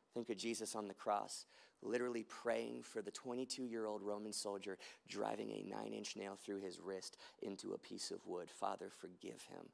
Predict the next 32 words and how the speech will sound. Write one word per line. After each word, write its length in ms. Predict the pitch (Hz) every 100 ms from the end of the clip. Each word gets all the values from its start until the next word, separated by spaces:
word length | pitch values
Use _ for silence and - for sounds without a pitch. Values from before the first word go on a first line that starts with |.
| _ _ _ - -
This 180 | - -
is 80 | -
so 180 | - 104
much 240 | 101 -
more 180 | 104 104
about 260 | - 104 -
him 240 | 104 95
than 100 | 98
it 140 | 98 95
is 160 | -
me. 280 | - 101 - - _ _ - _ -
He 100 | -
doesn't 340 | 50 - -
know 120 | 113
what 160 | - -
he's 180 | 110 107
doing." 400 | 120 123 123 120 - _ _ _ _ _ - _ _
Without 340 | 120 127 143 -
forgiveness, 920 | 131 139 143 127 120 120 - - - _ _ _ _ _ _ _ -
the 80 | 135
trajectory 720 | - 127 143 147 - 151 151
is 120 | 139
to 220 | - 120 117
get 200 | 139 131
to 80 |
the 140 | 120 123
end 160 | 139
of 60 | 135
your 140 | 131
life 340 | 123 127 143 -
and 100 | 120
have 220 | 117 113